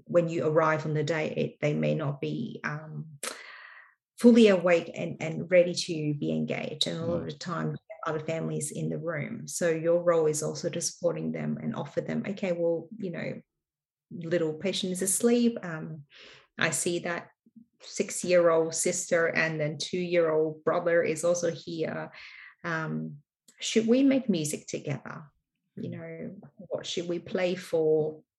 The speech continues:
Speaker 1: you know, your brother who's sleeping in bed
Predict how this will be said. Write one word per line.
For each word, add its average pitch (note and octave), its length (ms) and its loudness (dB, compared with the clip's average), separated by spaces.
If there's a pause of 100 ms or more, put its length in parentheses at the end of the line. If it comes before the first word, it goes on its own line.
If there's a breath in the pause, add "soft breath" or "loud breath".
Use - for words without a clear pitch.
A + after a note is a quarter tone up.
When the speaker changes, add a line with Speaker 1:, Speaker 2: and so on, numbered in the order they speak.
(220)
Speaker 1:
you E3 140 -10
know, - 180 -6 (560)
your D3 560 0
brother F3 300 2
who's E3 320 -6
sleeping E3+ 640 -6
in E3 180 -4
bed F3 300 -2